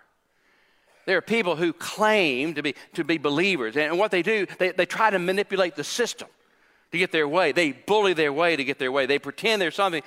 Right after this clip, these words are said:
they're not. They do not rely on the power source of God, but Jesus said he is the only power source. So that means they're just pretending. You see, they think if they don't have those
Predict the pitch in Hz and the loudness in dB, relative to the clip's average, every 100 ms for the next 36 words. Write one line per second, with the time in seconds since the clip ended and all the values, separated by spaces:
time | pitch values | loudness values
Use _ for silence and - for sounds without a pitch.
0 | - 147 135 131 180 160 - - - 160 | -6 -4 -4 0 2 2 0 -8 -4 -2
1 | 185 226 226 170 165 175 196 175 143 - | 0 2 2 2 2 4 4 0 -2 0
2 | 196 196 170 180 170 - 123 151 180 156 | 2 2 -2 -4 -6 -8 -6 0 2 2
3 | - - 170 - 208 233 185 202 185 208 | -2 -6 -6 -2 -2 -2 -2 -2 0 0
4 | 220 196 208 240 240 - - 180 151 - | -2 0 0 0 -2 0 2 4 2 -2
5 | 156 107 87 - - - - _ _ _ | -6 -6 -10 -16 -18 -20 -20 _ _ _
6 | _ _ _ _ _ _ _ _ _ _ | _ _ _ _ _ _ _ _ _ _
7 | _ _ _ - 185 226 202 185 160 196 | _ _ _ -2 0 2 0 0 -2 -4
8 | 196 185 - 160 - 208 175 - - _ | -4 -10 -10 -14 -12 -12 -12 -16 -20 _
9 | _ _ _ _ _ _ _ _ _ _ | _ _ _ _ _ _ _ _ _ _
10 | _ _ _ _ 135 220 202 190 233 233 | _ _ _ _ -6 0 2 4 2 2
11 | 185 196 190 190 190 180 160 | 4 4 4 4 4 4 0